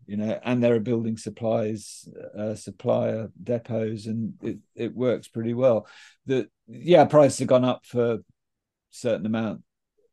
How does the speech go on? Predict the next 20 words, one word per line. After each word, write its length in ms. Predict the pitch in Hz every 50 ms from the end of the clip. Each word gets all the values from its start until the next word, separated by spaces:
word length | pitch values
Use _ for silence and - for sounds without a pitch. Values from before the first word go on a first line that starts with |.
| _ _ _ _ _ _
certain 640 | - - - - 127 113 110 - 113 107 104 - _ _ _ _
products 680 | - - - 123 110 98 90 85 - - _ - -
post, 720 | - _ - - 110 113 110 101 - - - _ - - _ _ _ 123 123 -
sort 220 | - - 127 110
of 100 | 113 - _ _ _
post-covid. 1400 | - - 120 117 113 104 104 - - - _ _ - _ - _ _ - 131 120 113 110 98 92 90 95 95 - _ _ - - - - - _ _ _ -
But 280 | 131 131 135 - - _ _ 98
in 100 | 117 117
terms 300 | 107 151 151 147 135 120
of 120 | 113 110
labour, 600 | 123 127 131 135 139 131 117 101 101 90 92 95 -
there 280 | - 120 120 117 120 127
are 100 | 120 - _ _ _ _ _ _ _
people 300 | - 135 123 123 - 123
here 240 | 120 120 127 123 123
willing 420 | 117 120 127 127 123 123 127 120 107 - 113 -
to 140 | - 120
work. 400 | 120 127 143 156 - 87 80 - _ _ - - -
I 60 | -
mean, 260 | 117 127 127 117 117